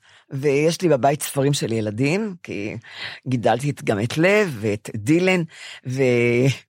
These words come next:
<laughs> והיה לנו ספ-, ס-, יש לי ספרי חידות. אבל למה סיפרתי לך את זה?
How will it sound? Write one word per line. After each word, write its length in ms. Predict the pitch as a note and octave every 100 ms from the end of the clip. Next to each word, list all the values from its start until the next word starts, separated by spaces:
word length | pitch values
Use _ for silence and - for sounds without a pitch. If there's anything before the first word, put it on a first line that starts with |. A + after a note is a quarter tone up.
| -
<laughs> 1080 | A2 - - - - C3+ - C#3 - D3 C3+
והיה 440 | D3+ C3+ - D#3
לנו 180 | G#3+ G#3
ספ-, 380 | - D3 - D3
ס-, 240 | C#3 -
יש 380 | C3 D3 E3 F#3+
לי 60 |
ספרי 340 | E3 D3 D3+ D#3
חידות. 500 | E3 D#3 C3 B2 - _ - - - - _ _ _ _ _ -
אבל 160 | C#3+ D3
למה 140 | G3+
סיפרתי 480 | - - A#3 A#3+ G3
לך 180 | C3 A2+
את 80 |
זה? 140 | A#2+